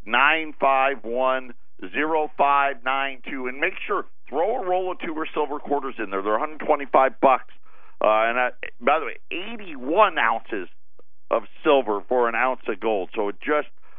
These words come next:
uh, you know, historically tells you that is a, a buying opportunity in the silver markets.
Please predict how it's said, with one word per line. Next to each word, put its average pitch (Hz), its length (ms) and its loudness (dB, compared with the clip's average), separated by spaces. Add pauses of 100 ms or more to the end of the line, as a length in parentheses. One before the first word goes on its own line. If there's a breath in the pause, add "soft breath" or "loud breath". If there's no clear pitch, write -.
(280 soft breath)
uh, 107 400 4 (140)
you 117 80 0
know, 104 140 0
historically 131 840 -2
tells 135 360 0
you 120 120 -6
that 123 220 0
is 120 240 -6
a, 107 300 -2 (360 soft breath)
a 104 140 2
buying 139 580 4
opportunity 127 880 0
in 131 240 -4
the 117 120 -2 (100)
silver 117 340 0
markets. 120 480 0